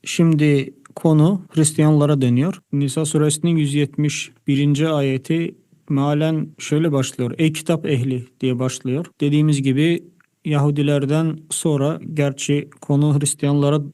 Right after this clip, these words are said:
doğru dönüyor ama konunun Yahudilere dokunan bir ucu da var, ona da geleceğim.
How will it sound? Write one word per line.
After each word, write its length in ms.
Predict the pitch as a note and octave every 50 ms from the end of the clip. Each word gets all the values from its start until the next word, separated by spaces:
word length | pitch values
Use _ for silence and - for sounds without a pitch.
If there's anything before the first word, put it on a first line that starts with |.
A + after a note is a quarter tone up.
| - C#3+
doğru 320 | C3+ C3 C3+ C#3+ C3+ C3
dönüyor 340 | C#3 C#3 C#3 C#3 C3+ C3+ C#3
ama 320 | D3+ D3+ C#3+ C#3 E3+ F3 - - _
konunun 600 | - D#3 D3+ D#3 D#3 D3+ D3 D#3 E3+ F3 F3 - - - _ _ _ -
Yahudilere 600 | D3 C#3+ C#3 D3 C#3+ C#3 C#3+ C#3 C#3+ C#3+ D3+ C#3+
dokunan 360 | D3 C#3+ - D#3+ D#3+ D#3 D#3
bir 80 | C#3+ B2+
ucu 220 | B2+ A#2+ A#2+ B2
da 120 | A#2+ A#2+ B2
var, 100 | C#3 D3
ona 200 | C#3+ C#3 C#3 C#3
da 60 | C3+
geleceğim. 460 | B2+ C3 A#2+ A#2 A#2 C3+ D3 E3+